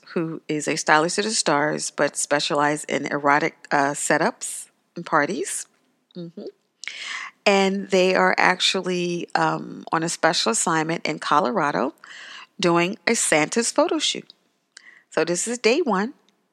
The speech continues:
I will be posting tomorrow, day two. And don't forget to subscribe to my podcast and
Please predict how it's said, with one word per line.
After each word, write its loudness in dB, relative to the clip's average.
I -2
will -4
be -12
posting -2
tomorrow, 0
day -2
two. 0
And 4
don't 4
forget 2
to -2
subscribe 2
to -2
my 0
podcast -2
and 2